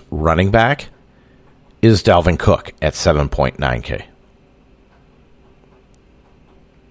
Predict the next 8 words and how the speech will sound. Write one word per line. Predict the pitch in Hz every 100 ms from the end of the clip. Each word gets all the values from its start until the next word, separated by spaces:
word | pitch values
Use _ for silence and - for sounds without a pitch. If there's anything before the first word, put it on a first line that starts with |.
| - _ _ _ _ _ - - - -
That's | 107 -
a | 104
twenty-one | - 139 143 135 127
hundred | 92 120 117
dollar | 101 92 92 78 78 - _ _ _
savings. | - 110 95 73 65 - - _ _ _ _ _ _
That's | 110 110
twenty-one | - - 113 123 147 165 - _ _ _ 110 113 117 120